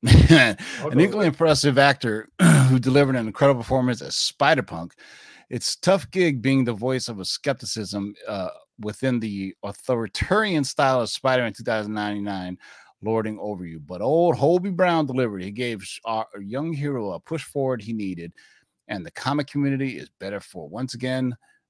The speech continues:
Speaker 1: we see fans scouring the internet for copies of his first appearance to add to their P C. Spider-Man is such, Spider-Punk is such a fun character and is incredible,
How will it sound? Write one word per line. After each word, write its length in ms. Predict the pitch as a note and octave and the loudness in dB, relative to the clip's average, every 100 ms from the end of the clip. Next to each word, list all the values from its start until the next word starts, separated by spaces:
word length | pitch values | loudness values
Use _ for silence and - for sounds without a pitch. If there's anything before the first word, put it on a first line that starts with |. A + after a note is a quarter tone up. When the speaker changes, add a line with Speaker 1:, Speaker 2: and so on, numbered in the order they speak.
| _ | _
Speaker 1:
we 80 | G2+ | -10
see 200 | - F#2+ | -8 -10
fans 360 | - A2 G#2 | -10 -8 -8
scouring 560 | - - - C#3 F3+ G3 | -6 -6 -2 2 2 2
the 100 | D#3+ | 0
internet 360 | D3+ C3+ A2 - | 0 0 -2 -6
for 60 | |
copies 480 | - B2 B2+ B2 G2+ | -6 -4 -4 -6 -8
of 100 | F2 | -12
his 120 | E2+ | -10
first 280 | - C#3 C3+ | -8 -8 -8
appearance 360 | - B2 A#2+ - | -8 -8 -8 -12
to 200 | - F#2 | -14 -10
add 160 | G2+ | -10
to 160 | - F#2+ | -10 -14
their 220 | E2+ F2 | -12 -16
P 180 | E2 E2+ | -14 -14
C. 400 | E2 - D2 C#3+ | -12 -12 -14 -16
Spider-Man 640 | - - B2 B2+ B2+ C3 | -16 -8 -2 -2 0 -2
is 160 | G2+ - | -4 -8
such, 560 | - - C#3 C#3 - - _ _ _ | -6 -2 -2 -2 -8 -14 _ _ _
Spider-Punk 720 | - - F3+ F3 G2 D2+ - | -10 4 6 6 -2 -10 -10
is 100 | - | -4
such 200 | C#3 A#2 | -4 -4
a 40 | |
fun 220 | C3+ B2 | -4 -4
character 640 | - B2 A#2 B2 B2 A#2+ A#2 _ _ _ _ - | -2 -4 -4 -4 -4 -4 -8 _ _ _ _ -12
and 340 | G2+ F#2+ F#2 - | -6 -6 -6 -8
is 240 | G2 F2 | -8 -8
incredible, 960 | G2 E2+ - - F#3 E3 A2+ G#2+ G2+ | -8 -10 -10 2 6 6 4 -2 -4